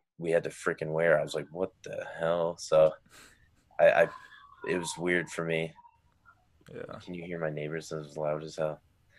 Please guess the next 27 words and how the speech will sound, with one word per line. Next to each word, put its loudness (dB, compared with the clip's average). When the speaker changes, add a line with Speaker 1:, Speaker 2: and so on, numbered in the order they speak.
Speaker 1:
Uh, 10
Speaker 2:
That's -4
fun. -14
Speaker 1:
sorry. 6
Uh, 10
so, 6
but 8
yeah, 8
so 6
I 8
played, 8
uh, 10
or 8
I 10
wrestled 6
in 0
sixth 0
grade. 8
I 2
think 2
I 8
wrestled, 8
like, 6
one, 2
maybe -2
two -4
tournaments, 0